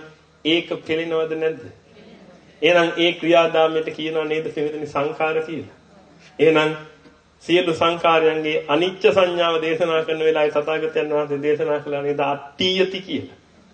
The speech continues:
දැන් වැටෙනවද ඇයි අට්ඨියති කිව්වේ කියලා? දැන් වැටෙනවද ඇයි පෙලෙන්නේ කියලා? අර මැරිච්ච කුණවල් මැරිලා නෑ කියලා අවිද්‍යාව නිසා.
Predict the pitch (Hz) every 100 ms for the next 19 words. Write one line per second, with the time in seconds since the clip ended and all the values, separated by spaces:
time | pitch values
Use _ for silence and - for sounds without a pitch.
0 | _ _ 139 156 156 160 151 151 151 151
1 | 143 139 160 143 143 147 151 143 120 104
2 | - - _ _ _ _ _ _ _ _
3 | _ _ - 156 175 170 180 185 170 165
4 | 165 165 165 175 175 - 120 101 - -
5 | _ _ _ 151 165 156 160 190 190 170
6 | 175 170 170 160 147 160 185 185 170 170
7 | 170 160 151 185 202 254 254 196 165 139